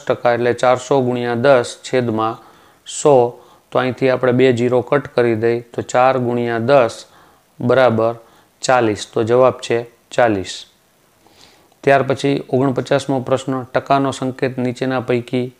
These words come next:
કયો હશે? તો ઓપ્શનમાં દર્શાવેલો છે ટકાનો સંકેત છે. પચાસમો પ્રશ્ન, પરિઘનું સૂત્ર નીચેના પૈકી કયું છે? પરિઘનું સૂત્ર ટુ પાઈ આર છે.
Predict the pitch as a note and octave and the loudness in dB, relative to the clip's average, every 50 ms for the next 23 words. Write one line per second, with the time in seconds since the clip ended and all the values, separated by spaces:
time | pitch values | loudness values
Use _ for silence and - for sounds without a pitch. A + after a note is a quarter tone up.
0 | _ - C#3 C#3 C3+ B2+ B2 - - C3 B2+ B2+ C3 _ _ _ _ _ _ _ | _ 0 2 2 2 2 0 -2 -2 -4 -4 -6 -6 _ _ _ _ _ _ _
1 | _ _ - - A#2+ A#2 - - - C3 B2+ B2+ C3 A#2+ A#2 A#2+ A#2+ - - B2+ | _ _ -4 -2 -2 -2 -4 -6 -6 -4 -2 -2 0 0 -2 -2 -2 -2 -2 -2
2 | B2 B2 B2+ B2 A2+ - A#2+ A#2+ A#2 - A#2 - - B2+ B2+ B2 A#2+ - B2 B2 | 0 0 0 -2 -2 -2 -4 -2 -2 -4 -4 -2 -4 -4 -4 -4 -6 -6 -8 -6
3 | A#2+ - B2 A2 - - - A#2+ A#2 A#2 _ _ _ _ _ _ _ _ _ _ | -4 -4 -4 -4 -6 -6 -8 -8 -8 -8 _ _ _ _ _ _ _ _ _ _
4 | _ _ _ _ _ _ _ _ _ _ _ _ _ _ _ _ _ - - - | _ _ _ _ _ _ _ _ _ _ _ _ _ _ _ _ _ -20 -20 -20
5 | - - - - - _ - C3 - D3+ D3 D3 - - D3+ C#3+ C3 B2 B2+ C3+ | -20 -20 -20 -20 -14 _ -8 -2 2 4 2 4 4 2 2 2 2 2 0 -2
6 | - - C#3 C3 C3 B2+ C3 - - _ _ _ _ _ _ - C3+ B2+ C3+ C3+ | -2 -2 -2 -2 -2 -2 -4 -8 -14 _ _ _ _ _ _ 2 4 4 4 6
7 | B2+ C#3+ C#3+ C#3+ B2+ - C3+ B2 C3+ C3 C#3 C3 C3 C3 B2 C#3 C3+ C3+ B2+ A#2+ | 6 4 4 4 2 0 -2 -2 0 2 2 2 2 0 0 0 0 0 0 -2
8 | - C3 A#2+ B2 C3+ B2+ A#2+ B2+ C#3 C#3+ C3 A#2+ - B2+ B2+ A#2 - B2+ B2 B2+ | -2 -2 -2 -2 -2 -4 0 0 2 2 2 2 0 -4 -4 -4 -2 0 0 2
9 | B2 B2 C3 C3 B2+ - C3 A#2+ B2 - A#2+ A#2+ A2+ - - B2+ A#2 - C#3+ C3 | 2 2 0 0 0 -2 -4 -4 -4 -4 -4 -4 -4 -2 -2 -2 0 2 2 4
10 | C3 B2+ B2+ B2 B2 - - B2+ B2 B2 | 4 4 2 2 -2 -6 -8 -8 -8 -8